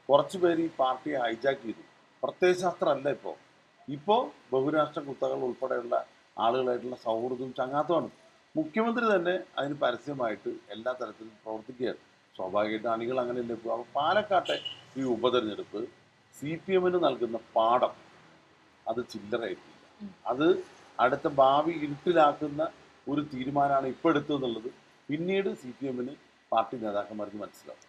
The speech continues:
Speaker 2: ഇപ്പൊ സി പി എം നേതാക്കളാണെങ്കിലും ഇപ്പൊ സ്ഥാനാർത്ഥി സരിനാണെങ്കിലും അടക്കം പറയുന്നത് പാലക്കാട് ഒരു സഹായം ന-, നടന്നിട്ടുണ്ടായിരുന്നു. അതായത് ഷാഫി മത്സരിക്കുന്ന സമയത്ത്,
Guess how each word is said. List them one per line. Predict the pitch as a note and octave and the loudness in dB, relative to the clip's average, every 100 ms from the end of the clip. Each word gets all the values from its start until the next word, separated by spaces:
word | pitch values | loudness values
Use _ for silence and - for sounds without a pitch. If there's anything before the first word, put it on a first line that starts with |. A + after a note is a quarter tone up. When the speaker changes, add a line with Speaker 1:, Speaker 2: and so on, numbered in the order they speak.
| - | -8
Speaker 2:
ഇപ്പൊ | A#3+ A#3+ | -6 -4
സി | A#3 A3 | -6 -6
പി | G#3+ | -4
എം | G#3+ | 0
നേതാക്കളാണെങ്കിലും | G3+ G3 G3 F#3+ F3 E3 D#3+ E3+ | 2 2 2 0 -2 -4 -8 -8
ഇപ്പൊ | - G#3 | -12 -4
സ്ഥാനാർത്ഥി | G3 F#3 F3+ G3 - | -2 0 -2 -4 0
സരിനാണെങ്കിലും | G3 G#3 A3 F#3+ F3+ F#3 | 2 2 0 -2 0 0
അടക്കം | E3+ - F#3+ | 0 -2 -2
പറയുന്നത് | F3 D#3 D#3 F3 B3 - | -2 -4 -8 -6 -4 2
പാലക്കാട് | A3+ A#3 C4+ C4+ A3+ E3 E3+ - - - | 6 8 6 6 4 4 0 -4 -14 -8
ഒരു | A3 - | -6 -2
സഹായം | G3 - F#3+ F#3+ F#3 | -2 2 6 6 4
ന-, | F3+ - F#3 | -2 -4 -2
നടന്നിട്ടുണ്ടായിരുന്നു. | F3+ F#3 G#3 F3+ E3 E3 E3 D#3+ - | 0 -2 -6 -6 0 2 2 -4 -8
അതായത് | E3+ E3+ B3+ | -6 -4 -6
ഷാഫി | - G3 G3+ A#3 G#3+ | -2 -2 -2 -2 -4
മത്സരിക്കുന്ന | E3 - F3 F3+ F#3+ F3 | -4 -4 -4 -4 -6 -6
സമയത്ത്, | D#3+ D#3+ - | -8 -10 -2